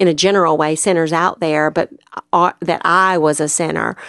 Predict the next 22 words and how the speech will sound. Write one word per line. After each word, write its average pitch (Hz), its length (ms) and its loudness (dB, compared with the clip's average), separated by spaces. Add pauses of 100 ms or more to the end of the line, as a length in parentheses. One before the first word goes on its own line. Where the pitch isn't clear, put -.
(260)
But 214 100 0
I 208 180 0
couldn't - 360 -2
pinpoint 247 600 2
it. - 200 -10
You 214 140 2
know, 190 240 4
I 185 140 2
just 196 260 -2
know 190 220 2
I 180 180 2
understood 190 760 0
that 165 200 -2
I - 80 -4
couldn't - 240 -4
get 190 120 -2
into 196 100 -2
heaven 202 320 -2
on 190 180 0
my 202 160 2
own, 180 400 2
that, 165 240 -4